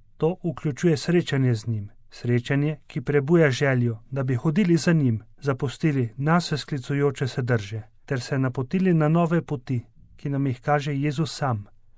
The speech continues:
in se odpirajo v širna obzorja. Ko se v naših skupnostih ohladi želja, da bi živeli odnos z Jezusom, poslušali njegov glas in hodili zvesto za njim, je neizogibno, da bodo prevladali drugi načini razmišljanja in življenja,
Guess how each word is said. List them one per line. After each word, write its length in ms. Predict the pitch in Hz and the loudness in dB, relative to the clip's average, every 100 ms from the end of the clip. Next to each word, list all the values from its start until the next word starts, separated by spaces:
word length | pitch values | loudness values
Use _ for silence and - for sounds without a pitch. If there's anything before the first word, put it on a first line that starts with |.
| - - | -18 -4
in 120 | 139 | -4
se 160 | 123 139 | -2 -2
odpirajo 680 | 127 - 143 139 147 160 165 | -2 -2 0 2 2 -2 -6
v 140 | 143 | -6
širna 380 | - 202 175 175 | 0 2 4 4
obzorja. 600 | 165 131 139 120 110 - - - - | 2 -2 -4 -4 -6 -10 -18 -20 -10
Ko 120 | - | -6
se 160 | 123 123 | -2 2
v 80 | 120 | 2
naših 340 | 113 113 127 | 2 0 -4
skupnostih 680 | - 185 170 156 - 139 123 - | -4 -4 0 0 0 -4 -4 -2
ohladi 500 | 151 131 147 147 202 | -2 0 -2 0 -2
želja, 480 | 123 139 131 120 113 - | 0 2 2 0 -2 -6
da 120 | 139 | -4
bi 120 | 131 | -2
živeli 420 | 123 143 160 156 | -2 0 0 2
odnos 420 | 143 135 156 135 | 2 2 0 0
z 40 | - | 0
Jezusom, 560 | 135 117 120 - 113 107 - - - - | 0 0 -4 -6 -10 -12 -20 -20 -20 -10
poslušali 640 | 147 - 226 - 165 151 | -8 -4 -4 0 0 2
njegov 380 | 147 143 151 151 | 2 2 4 4
glas 500 | 131 143 127 - - - - | 4 2 2 -2 -14 -14 -6
in 140 | 139 | -4
hodili 460 | 123 147 160 165 135 | -2 -2 2 2 2
zvesto 420 | 131 170 - 147 | 2 2 0 -4
za 140 | 135 | -2
njim, 260 | 135 131 117 - - _ - | 0 0 -2 -8 -20 _ -10
je 140 | 139 | -2
neizogibno, 800 | 123 135 139 127 143 135 135 165 160 - - | 0 0 0 -2 -4 -4 -2 -4 -4 -12 -10
da 120 | 143 | -4
bodo 260 | 131 135 135 | -2 -2 -2
prevladali 680 | 131 131 131 139 147 156 143 | -2 -2 4 4 4 0 0
drugi 280 | 170 190 | 0 2
načini 480 | 180 165 - 180 175 | 4 2 2 4 6
razmišljanja 680 | 156 139 180 185 - 165 160 | 4 4 2 2 2 2 2
in 100 | 156 | 2
življenja, 600 | 143 147 135 117 110 113 | 0 -2 -2 -2 -2 -6